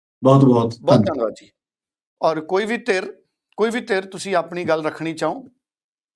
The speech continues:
Speaker 2: ਤੁਸੀਂ ਸਾਨੂੰ ਵੀਡੀਓ ਬਣਾ ਕੇ ਭੇਜੋ ਜਾਂ ਤੁਸੀਂ ਪ੍ਰੈਸ ਨੋਟ ਜਾਰੀ ਕਰਕੇ ਸਾਨੂੰ ਭੇਜ ਸਕਦੇ ਹੋ।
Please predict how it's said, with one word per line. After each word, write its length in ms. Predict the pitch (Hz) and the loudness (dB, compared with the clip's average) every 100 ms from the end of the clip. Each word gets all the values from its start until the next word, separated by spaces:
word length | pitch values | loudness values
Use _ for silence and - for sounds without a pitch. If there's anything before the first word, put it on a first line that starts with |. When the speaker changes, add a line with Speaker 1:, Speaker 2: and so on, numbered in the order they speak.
| - | -12
Speaker 2:
ਤੁਸੀਂ 500 | 156 165 156 156 156 | -10 -6 -6 -8 -12
ਸਾਨੂੰ 280 | - 147 151 | -8 -6 -4
ਵੀਡੀਓ 300 | 135 156 175 | -4 -2 -2
ਬਣਾ 180 | 165 160 | -2 -4
ਕੇ 100 | 165 | -4
ਭੇਜੋ 460 | 165 160 160 165 165 _ _ - | -6 -6 -6 -8 -14 _ _ -12
ਜਾਂ 200 | 131 156 | -4 -4
ਤੁਸੀਂ 280 | 156 147 156 | -4 -8 -10
ਪ੍ਰੈਸ 380 | 156 143 139 - | -2 -2 -2 -4
ਨੋਟ 160 | 180 | -6
ਜਾਰੀ 220 | 156 151 151 | -2 -2 -2
ਕਰਕੇ 300 | 156 135 156 | -6 -6 -8
ਸਾਨੂੰ 300 | 156 147 151 | -6 -8 -6
ਭੇਜ 160 | 160 | -8
ਸਕਦੇ 280 | 147 143 135 | -8 -10 -12
ਹੋ। 120 | - | -20